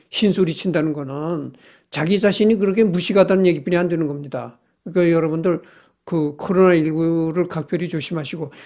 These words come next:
여러분들 코로나 일구에 걸리면요, 당장 직장에 출근 못 해요. 어. 한 달 벗어는 여러분들 뭐 큰 돈을 가지고 있는 그 재산가가 아닌 이상에는 다 한 달 벌어 한 달 먹는 그,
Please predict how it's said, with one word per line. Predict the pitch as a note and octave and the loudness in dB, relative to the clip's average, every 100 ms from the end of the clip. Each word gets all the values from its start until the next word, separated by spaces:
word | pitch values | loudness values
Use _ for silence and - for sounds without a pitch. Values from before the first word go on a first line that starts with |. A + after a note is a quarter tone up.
| - G#3 | 2 8
여러분들 | G3+ A3+ B3 C4+ | 8 8 4 0
코로나 | - A#3+ B3 | 2 4 6
일구에 | A3+ G3+ G3 G#3 | 6 6 6 6
걸리면요, | F3+ F3 G#3 A#3 F#3 D4+ - _ _ _ - | 6 4 2 2 2 -2 -10 _ _ _ 2
당장 | A#3 C4+ C4+ | 6 6 4
직장에 | - - A#3 | 4 6 6
출근 | A3+ G3+ A3+ | 4 0 4
못 | A#3 G#3 D#3 | 4 2 -4
해요. | D3+ E3 C#3+ - _ _ _ _ _ _ _ _ - | -8 -8 -10 -14 _ _ _ _ _ _ _ _ -10
어. | C3 C3+ _ _ _ | -10 -12 _ _ _
한 | - C4 | 2 6
달 | C4 B3 | 8 8
벗어는 | A#3+ B3 B3 A#3 C#4 | 6 6 6 6 8
여러분들 | A3 A#3+ A#3 B3+ A3+ | 8 8 4 4 6
뭐 | A#3 A3+ A3 - _ | 6 6 2 -14 _
큰 | - B3 A#3+ | 2 6 8
돈을 | A3 A3+ A#3 A3+ | 10 10 8 8
가지고 | G#3+ G3 G#3+ | 6 6 6
있는 | G#3+ G#3+ G#3+ | 6 6 4
그 | G3+ G3+ F#3+ F#3+ - | 4 4 4 -2 -2
재산가가 | F#3 F#3+ G3+ F#3 F#3 G3 | 0 4 4 4 4 4
아닌 | F3+ F3+ | 2 2
이상에는 | F3 F3+ E3 F#3 F#3 C#3 - - _ | 2 0 0 0 -2 -4 -14 -20 _
다 | - | 4
한 | G#3 A#3+ A#3 | 4 6 8
달 | A3+ | 8
벌어 | G#3 G#3+ G#3+ | 10 8 8
한 | - G#3+ | 6 4
달 | G3+ | 4
먹는 | G3+ G3+ G#3 G3 | 4 2 0 2
그, | G3 F#3+ | 4 4